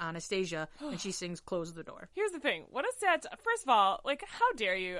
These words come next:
Speaker 2: I just, I mean, I get it. I get why people would be doing this, but, like,
Speaker 1: Mm-hmm.
Speaker 2: this poor lady, <laughs> like,
Speaker 1: Correct.
Speaker 2: oh,
Speaker 1: Well,
Speaker 2: that's so
Speaker 1: here's what I'm gonna
Speaker 2: sad.
Speaker 1: tell you. So, um,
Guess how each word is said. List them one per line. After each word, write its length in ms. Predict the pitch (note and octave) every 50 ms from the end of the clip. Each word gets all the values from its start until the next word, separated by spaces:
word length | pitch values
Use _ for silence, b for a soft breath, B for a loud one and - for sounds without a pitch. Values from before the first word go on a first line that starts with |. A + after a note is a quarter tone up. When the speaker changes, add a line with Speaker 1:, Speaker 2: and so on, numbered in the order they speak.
| -
Speaker 2:
I 140 | - C4+ D4+
just, 300 | C4+ E4+ E4+ - - -
I 120 | - A#3+ C4+
mean, 200 | C#4+ C#4+ C#4 C#4
I 120 | C#4+ D#4
get 260 | C4+ A3 A#3+ B3+ D4
it. 140 | C#4 B3+ - -
I 100 | G#3 A3
get 260 | G#3+ C4 C#4 A3+ D3
why 220 | F#3+ F#3+ F#3+ G3+
people 300 | G#3+ B3+ G#3+ E3+ G#3+ G3+
would 160 | G3 G3 F3+
be 80 | F3 F#3
doing 300 | E3+ F3+ F#3+ G3+ A3 A3+
this, 220 | A#3+ B3+ C#4 - -
but, 120 | - C4+ -
like, 140 | G3 G3+
Speaker 1:
Mm-hmm. 120 | F#3+ F3 F3+
Speaker 2:
this 120 | G#4 G4
poor 220 | - - - E4 F#4+ A#4 -
lady, 380 | D4+ D4 E3+ C#4+ E4 A#3 F#3 D#3
<laughs> 40 | -
like, 340 | - F4 - G#4 F#4+ D#4+ -
Speaker 1:
Correct. 380 | - A#3 G3+ E3+ C#3+ D#3 - -
Speaker 2:
oh, 200 | G#4+ A#4 A4+ - - _
Speaker 1:
Well, 240 | - A#3+ B3 A#3+ A#3
Speaker 2:
that's 120 | - A3+
so 40 | B3
Speaker 1:
here's 80 | C#4 C#4
what 20 | D#4
I'm 60 | -
gonna 140 | - D4+ C4
Speaker 2:
sad. 60 | C4+
Speaker 1:
tell 80 | A#3+ G3+ F3+
you. 60 | F3
So, 440 | - - A3+ A3 G#3+ G#3 G3+ G#3 - - _ _
um, 320 | G#3 G#3 G3+ F#3+ F#3+ F#3+